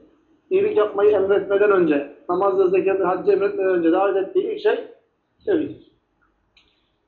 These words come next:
Ve cemî'a mâ yuhibbuhullahu ve yerdâh. Ve ne yaptı? Allah Teala'nın sevip razı olduğu her şeyi Allah Resulü Aleyhisselatü Vesselam bizlere öğretip em-, emretti, açıkladı.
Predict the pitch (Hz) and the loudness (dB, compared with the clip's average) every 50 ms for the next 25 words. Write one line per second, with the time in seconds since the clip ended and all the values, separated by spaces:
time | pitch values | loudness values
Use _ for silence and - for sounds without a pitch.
0 | _ _ _ _ _ _ _ _ _ _ _ _ _ - 190 196 196 175 220 220 | _ _ _ _ _ _ _ _ _ _ _ _ _ -2 2 2 4 4 2 2
1 | 240 247 254 254 254 254 - 220 214 233 226 220 226 226 226 226 220 226 202 208 | 2 2 2 2 2 0 0 0 0 0 0 0 -2 -2 -2 -2 -4 -6 -8 -8
2 | 233 226 - 208 214 208 220 220 220 220 233 233 226 220 214 214 214 214 208 196 | -8 -10 -10 -8 -6 -4 -4 -4 -4 -4 -4 -2 0 0 0 0 0 0 -2 -2
3 | - 208 202 175 151 - - - _ _ _ - 180 196 226 214 202 208 - 214 | -2 -2 -2 -2 -4 -6 -14 -20 _ _ _ -16 -14 -10 -8 -8 -10 -10 -10 -10
4 | 233 254 - - - 196 202 208 196 196 190 185 190 190 185 185 190 208 208 208 | -10 -10 -10 -12 -10 -6 -6 -4 -4 -4 -4 -4 -4 -4 -4 0 0 0 2 2
5 | 196 196 202 196 196 214 202 190 185 185 226 240 202 185 190 202 196 196 208 220 | 0 0 0 0 2 2 2 2 0 0 -2 -2 -2 -2 -2 -2 -2 -2 -2 -2
6 | 202 196 190 - 196 202 196 190 196 190 190 180 165 196 175 165 180 202 202 196 | -2 -4 -4 -4 -4 -2 -2 -2 -2 -2 -4 -6 -6 -6 -6 -4 -2 -4 -4 -4
7 | 185 180 190 190 202 233 269 - - - - _ _ _ _ _ _ _ _ _ | -6 -4 -2 -2 0 0 -2 -4 -8 -16 -20 _ _ _ _ _ _ _ _ _
8 | _ _ _ _ _ - 240 233 214 202 196 - - - - - - - - - | _ _ _ _ _ -6 -4 -2 -2 -2 -4 -6 -8 -12 -10 -8 -10 -10 -10 -16
9 | - _ _ _ _ - 214 208 196 190 185 - - - 175 175 180 202 - - | -20 _ _ _ _ -8 -8 -6 -4 -4 -6 -6 -8 -8 -6 -6 -6 -6 -8 -6
10 | - 214 208 - - 190 185 160 160 170 170 - - | -6 -6 -6 -6 -4 -4 -4 -2 -4 -6 -8 -8 -12